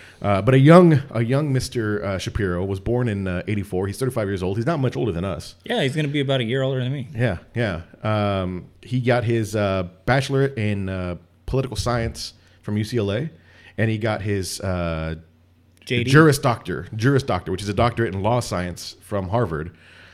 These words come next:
Speaker 1: Uh, these are, by the way, um, esquires in America. Those are lawyers with a J D.
Speaker 2: Hmm.
Speaker 1: So be-, we could call Ben Shapiro Ben Shapiro Esquire.
Speaker 2: Hmm.
Speaker 1: He chooses not to use it, though.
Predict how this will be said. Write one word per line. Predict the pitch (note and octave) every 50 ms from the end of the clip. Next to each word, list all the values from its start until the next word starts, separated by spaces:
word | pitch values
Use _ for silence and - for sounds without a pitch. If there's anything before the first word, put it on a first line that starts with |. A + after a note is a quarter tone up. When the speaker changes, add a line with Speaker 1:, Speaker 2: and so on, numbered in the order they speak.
| - - -
Speaker 1:
Uh, | - C#3 C#3
these | C3 C3 F#3 A3+ F#3
are, | C#3 C#3+ C#3+ C3+ C3+ C3
by | C3 -
the | D3 D3
way, | D3+ C3 G2+ F2+ F2+ - - - - -
um, | G#2+ A2 G#2+ G#2 G2 F#2 F2+ F2 F2 - - _ _ - - - _ _ - -
esquires | - A#2 B2+ - - C3 C3 C#3 D#3+ F3+ E3+ - - - _ _ _ _ _ _ _ -
in | G2+ F#2+
America. | F#2 G2 G#2+ B2 C3+ C3 E3+ F#3 F#3 - - - - - _ - - _ _ _ _ -
Those | - A2+ A#2 B2+
are | B2+
lawyers | A#2+ C3+ D#3 D3 A#2+ A2+ G#2 G#2
with | G#2+ F#2
a | G2
J | - A2 G#2 G#2
D. | G#2+ G2 E2 D#2+ - - _ _ _ -
Speaker 2:
Hmm. | E3+ F3+ D#3+ G#2+ - - - - _
Speaker 1:
So | - - B2+ A#2 A2+ A2 G#2 G2+ F#2+ - - - - _ _ _ - - _
be-, | - A#2 G#2 G2 - - A2 A2 F#2+
we | A#2 A2+
could | - C3 B2 A#2
call | - B2+ A#2 A2 F2+
Ben | G2+ G#2+ A2
Shapiro | G#2+ - - A2+ G#2 G2+ G2 F#2 F2+ F#2+ - - -
Ben | - G2+ F#2+
Shapiro | - - G2+ F#2+ F#2 F2+
Esquire. | - G2 F2+ - - - A#1+ A1+ - A2 - - -
Speaker 2:
Hmm. | - A2 B2 A2+ F2+ E2+ F2+
Speaker 1:
He | - - B2
chooses | C3 F3+ G#3+ F#3 D3+
not | A2 A2 G2
to | F2+ G2
use | B2+ D#3 G#2
it, | - -
though. | - - -